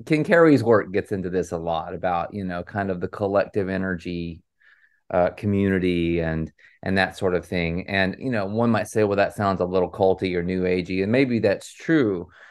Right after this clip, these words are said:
But if people, this is my theory, and I, I'm not saying I think this is gonna happen anytime soon, but I think it could happen.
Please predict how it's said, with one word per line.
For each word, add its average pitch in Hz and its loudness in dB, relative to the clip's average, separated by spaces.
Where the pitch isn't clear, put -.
But 127 6
if 113 -4
people, 117 2
this 135 -4
is 131 -4
my 127 2
theory, 95 -4
and - -12
I, - -6
I'm 139 4
not 147 2
saying 139 2
I 120 2
think 127 -4
this 117 -12
is 110 -6
gonna 110 2
happen 117 0
anytime 127 0
soon, 147 -4
but - 2
I 117 2
think 113 -2
it - -4
could 208 2
happen. 98 -6